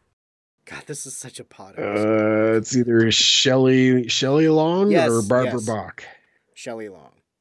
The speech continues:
Speaker 2: I, I've definitely never seen this movie. I
Speaker 1: Oh,
Speaker 2: will
Speaker 1: man.
Speaker 2: have to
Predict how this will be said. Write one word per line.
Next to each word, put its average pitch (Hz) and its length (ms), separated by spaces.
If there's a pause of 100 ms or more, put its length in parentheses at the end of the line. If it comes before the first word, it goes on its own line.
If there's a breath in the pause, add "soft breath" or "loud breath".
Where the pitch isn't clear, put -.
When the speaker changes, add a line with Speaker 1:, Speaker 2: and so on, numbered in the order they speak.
(600)
Speaker 2:
I, 120 260
I've 113 220
definitely 87 320
never 90 380
seen 95 260
this 92 200
movie. 95 420 (360 loud breath)
I 107 240
Speaker 1:
Oh, 95 60
Speaker 2:
will 98 120
Speaker 1:
man. 92 80
Speaker 2:
have 98 200
to 95 360